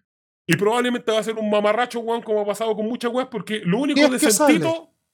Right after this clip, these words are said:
Speaker 2: sale.
Speaker 1: va, sí, si es que, es que por eso, va a salir en la medida en que a la derecha le guste. Va a
Speaker 2: Exacto.
Speaker 1: salir en la medida en que el P D G le guste. Y estos weones son capaces de hacer esa wea.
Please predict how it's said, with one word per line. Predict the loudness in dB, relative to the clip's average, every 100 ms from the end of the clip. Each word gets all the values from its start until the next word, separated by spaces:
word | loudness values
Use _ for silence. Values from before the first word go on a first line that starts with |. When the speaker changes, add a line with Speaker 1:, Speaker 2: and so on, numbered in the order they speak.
| _ -4
Speaker 2:
sale. | -4
Speaker 1:
va, | -4 -10
sí, | -6 -4 -4 -4
si | -6
es |
que, | -6
es | -6
que | -6 -6
por | -6
eso, | -6 -6 -10 _ _ _
va | -2 0
a | 2
salir | 0 -2 -4 -4
en | -2 -2
la |
medida | -2 0 -2
en |
que | -2
a | -2
la | 0
derecha | -2 -4 -4
le | -4
guste. | -4 -6 -12 _ _ _ _ _ _ 0
Va | 2
a |
Speaker 2:
Exacto. | 2 -2
Speaker 1:
salir | -2 -4
en | -2
la | 0
medida | 0 -2
en | -4
que | -6
el | -4
P | -6
D | -4
G | -4
le | -4
guste. | -4 -10 _ _ _ _ _ _ _ _ _ _ -6
Y | -4
estos | 0
weones | 0 0 0
son | -2
capaces | 0 0 0 -2
de | -6
hacer | -8 -8
esa | -6
wea. | -8 -10